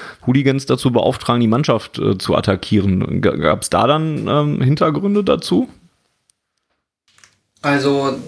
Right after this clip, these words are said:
Speaker 2: unser Präsident Bruno de Carvalho war sehr gut mit unserer Hooligan-Szene,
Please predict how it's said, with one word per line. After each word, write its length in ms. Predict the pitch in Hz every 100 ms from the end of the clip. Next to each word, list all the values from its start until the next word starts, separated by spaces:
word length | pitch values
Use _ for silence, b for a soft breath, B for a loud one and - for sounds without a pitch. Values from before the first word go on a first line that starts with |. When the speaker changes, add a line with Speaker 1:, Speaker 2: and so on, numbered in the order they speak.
| - -
Speaker 2:
unser 280 | 139 135 127
Präsident 560 | 123 117 123 127 123
Bruno 140 | 127 123
de 80 |
Carvalho 500 | 123 117 123 131 127
war 240 | 117 123 123
sehr 280 | 123 131 139
gut 380 | 135 135 131
mit 200 | 131 123
unserer 340 | 117 131 123 117
Hooligan-Szene, 1800 | 135 131 127 127 127 127 123 - - - - - 135 135 131 131 127